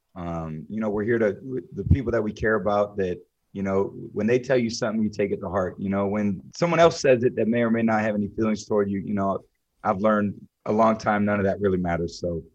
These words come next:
it's a little different in a team sport because a lot of times you have to take on the M O of the team as opposed to, you know, necessarily an individual sport where, you know, you can kinda take some things on yourself. But,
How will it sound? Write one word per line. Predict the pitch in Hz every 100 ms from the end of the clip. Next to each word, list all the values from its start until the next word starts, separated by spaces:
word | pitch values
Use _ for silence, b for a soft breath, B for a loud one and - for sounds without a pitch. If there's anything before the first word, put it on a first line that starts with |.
| _ -
it's | - -
a |
little | 143 180
different | 151 160 151 135
in |
a | 113
team | 117 131 135
sport | 135 - 131 131 -
because | 113 117 117
a | 127
lot | 131
of | -
times | 135 117
you | 123
have | 117
to |
take | 107 131 117 113
on | 110
the | 104
M | 101 110
O | 107
of | 92
the |
team | 90 113 107 110 113 _ _ _ _ _
as | 98
opposed | 101 - 107 107 104 -
to, | 110 101 104
you |
know, | 104 101
necessarily | 101 107 120 104
an | 101
individual | 107 101 107 98 101
sport | - - 101 -
where, | 95 92 87 B B _
you | 113
know, |
you | 107 113
can | 113
kinda | 110 120 104
take | - 113
some | - 101
things | 117 113
on | 107 104
yourself. | 98 - 110 98 90
But, | 101 98